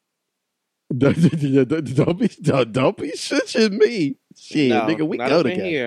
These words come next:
Speaker 2: here.
Speaker 1: Uh, I, I was trying to look and see if I had any other questions, but no, that's it. So, I mean, so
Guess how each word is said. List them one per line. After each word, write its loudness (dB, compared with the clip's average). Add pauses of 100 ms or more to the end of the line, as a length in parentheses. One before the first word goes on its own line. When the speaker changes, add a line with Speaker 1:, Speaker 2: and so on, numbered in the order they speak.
(120)
Speaker 2:
here. -6 (1000)
Speaker 1:
Uh, -4 (520)
I, 0
I 0
was 4
trying 4
to 4
look 6
and -4
see 2
if 2
I 4
had 4
any 0
other 0
questions, 0
but 0
no, 2
that's 2
it. 0
So, 2
I 4
mean, 0
so 2